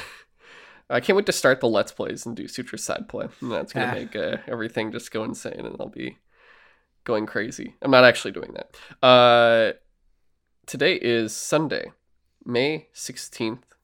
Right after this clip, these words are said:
Speaker 1: and we are on the third day of Godzilla Fest, James. For those
Speaker 2: Yeah.
Speaker 1: that don't understand what that means, uh, our local movie theater, like mom and pop owned, uh, Balboa Theater, has been, has returned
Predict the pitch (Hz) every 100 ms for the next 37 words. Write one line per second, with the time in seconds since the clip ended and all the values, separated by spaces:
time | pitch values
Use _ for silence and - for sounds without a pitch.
0 | _ - 110 113 113 110 - 110 113 110
1 | 82 - 123 120 107 - 101 64 - 85
2 | - 58 60 - - - - - - -
3 | - _ _ _ _ - 127 170 185 139
4 | - 127 131 120 - 120 110 - - -
5 | - - - _ _ _ _ _ _ 117
6 | 113 104 - 117 113 127 165 196 180 185
7 | 180 _ _ _ _ _ _ _ - 131
8 | 127 120 123 113 139 - _ 95 - 120
9 | 123 120 120 110 113 110 113 - _ _
10 | 120 107 107 107 110 117 123 117 113 104
11 | - 80 - _ - _ _ _ 117 110
12 | - 117 110 107 101 - 135 123 120 -
13 | 131 104 160